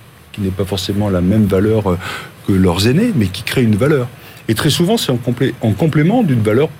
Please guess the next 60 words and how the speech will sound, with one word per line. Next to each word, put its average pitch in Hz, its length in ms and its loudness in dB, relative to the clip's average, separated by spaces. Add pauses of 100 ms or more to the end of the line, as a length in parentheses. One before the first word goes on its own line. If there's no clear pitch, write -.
professionnelle, 147 760 0
d'une 110 120 2
valeur 107 320 2
éducative, 110 920 0 (380)
d'une 113 100 4
valeur 107 300 2
sportive. 226 460 -2 (500)
Je, - 140 -2 (100)
je, 131 200 2
je 131 80 0
ne 147 60 4
crois 175 140 0
pas. 202 140 2 (160)
Et 143 80 2
puis, - 120 0
je 170 80 2
pense 240 240 -2
qu'il 175 80 0
faut 156 220 0 (200)
pas 190 120 0
mélanger 165 360 2
les 160 100 -2
cultures. 147 360 -2
Il 107 80 0
y 113 40 2
a - 20 2
les 151 100 2
cultures 180 320 0
anglo-saxonnes, 175 720 0 (720)
et 135 60 0
ce - 100 -2
qu'on 143 140 0
voit 151 180 2
de 143 80 -2
l'autre 131 160 -6
côté 123 160 -4
de 135 60 0
l'Atlantique, 131 500 -2
et 160 60 2
ce - 100 -4
qu'on 208 240 -2
voit 226 280 2
de 180 100 2
notre 156 260 -2
côté. 143 380 -2
Et 180 40 2
là, 254 140 2
je 220 140 -4
crois 180 180 -2
qu'il 147 160 -4
y 123 60 0
a - 20 0
une 110 60 0
grande 110 160 -2
différence. 104 440 -2
Et 160 80 0
la 147 140 2
grande 185 240 2
démission 165 460 0
décrite, 139 480 -4